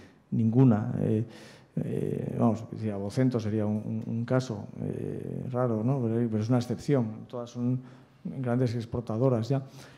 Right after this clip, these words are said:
Entonces el impacto es muy pequeño en, en, en lo que está cotizando en bolsa. En la economía española, pues, bueno, pues ya veremos. En la catalana, desde luego, sí que parece que está afectando y Cataluña al final es el veinte por ciento de,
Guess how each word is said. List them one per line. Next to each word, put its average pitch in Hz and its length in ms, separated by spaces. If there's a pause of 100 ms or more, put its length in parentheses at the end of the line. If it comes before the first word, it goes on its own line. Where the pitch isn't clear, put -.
(220)
Entonces 120 240
el 120 80
impacto 127 320
es 120 60
muy 139 160
pequeño 123 540
en, 110 200
en, 120 320
en 120 180
lo 117 80
que 113 80
está 131 220
cotizando 135 500
en 113 100
bolsa. 127 420 (360)
En 120 140
la 117 60
economía 120 420
española, 143 560
pues, - 200
bueno, 127 200 (180)
pues 110 140
ya 127 80
veremos. 110 480
En 110 60
la 104 100
catalana, 120 440
desde 117 200
luego, 120 280 (260)
sí - 160
que 120 100
parece 120 240
que 117 80
está 113 160
afectando 135 580 (300)
y 113 80
Cataluña 113 640
al 110 60
final 107 180
es 107 80
el 104 60
veinte 107 180
por 110 120
ciento 110 340
de, 110 180